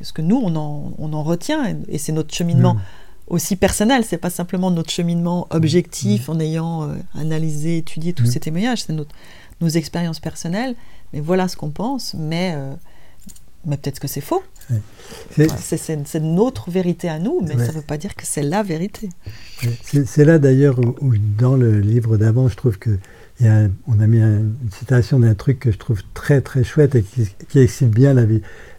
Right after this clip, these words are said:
Speaker 2: la physique quantique, mais en même temps le regard qu'on a sur les choses, la façon de les voir, c'est quand, euh,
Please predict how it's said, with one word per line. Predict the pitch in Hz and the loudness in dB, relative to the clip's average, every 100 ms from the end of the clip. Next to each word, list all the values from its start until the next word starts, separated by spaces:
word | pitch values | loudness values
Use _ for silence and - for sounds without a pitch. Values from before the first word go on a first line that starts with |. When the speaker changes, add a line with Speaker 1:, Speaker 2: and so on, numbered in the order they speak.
| - | 0
Speaker 2:
la | 110 98 | 2 2
physique | 127 120 | 4 2
quantique, | 123 120 185 - | 4 2 2 4
mais | 123 | 6
en | 117 | 6
même | 117 | 6
temps | 110 139 | 4 4
le | 120 | 6
regard | 113 117 120 120 | 6 4 4 2
qu'on | - 117 | 2 2
a | 110 | 4
sur | 98 117 | 2 2
les | 107 | 2
choses, | - 156 156 117 - - | 4 2 2 0 -6 -2
la | 120 | 2
façon | 123 113 135 | 4 4 6
de | 113 | 6
les | 117 | 6
voir, | 151 170 - - - - | 6 2 -2 -12 -20 -18
c'est | - 139 | -2 0
quand, | 151 143 | 4 2
euh, | - | 6